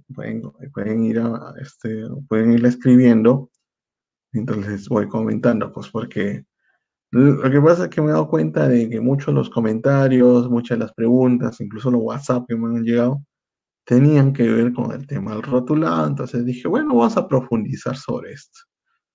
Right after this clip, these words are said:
¿no? Porque obviamente hay dudas. Ujú. Entonces,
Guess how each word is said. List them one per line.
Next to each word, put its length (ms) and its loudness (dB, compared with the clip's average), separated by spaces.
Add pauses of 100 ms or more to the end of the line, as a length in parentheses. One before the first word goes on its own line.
(240)
¿no? 180 -2
Porque 300 -4
obviamente 520 -6
hay 120 -6
dudas. 680 -6 (220)
Ujú. 440 -2 (1500)
Entonces, 440 0